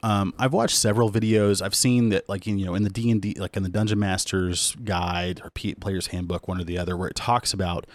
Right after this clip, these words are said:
changing those. Like, if you want a more arduous campaign, then you can change the long rest to a forty-eight hours, or,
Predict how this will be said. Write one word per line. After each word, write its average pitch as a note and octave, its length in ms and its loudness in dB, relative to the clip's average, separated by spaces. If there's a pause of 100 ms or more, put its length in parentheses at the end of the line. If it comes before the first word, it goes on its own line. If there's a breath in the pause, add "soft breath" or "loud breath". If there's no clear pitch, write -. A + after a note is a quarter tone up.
(380 loud breath)
changing A#2+ 520 2
those. D#3 300 2
Like, F#2 120 -2
if F2 100 -6
you G2+ 100 -2
want G2 140 0
a F2 80 -2
more G2+ 600 0 (680 loud breath)
arduous F#2+ 920 2
campaign, G2+ 800 -2
then G2+ 140 0
you G2 80 0
can G2+ 120 -2
change G2 300 0
the F#2+ 80 -4
long F#2 220 0
rest F#2 300 -2
to F2+ 180 -4
a E2+ 40 -2
forty-eight F2+ 480 -2
hours, F#2+ 720 -4
or, F2+ 640 -6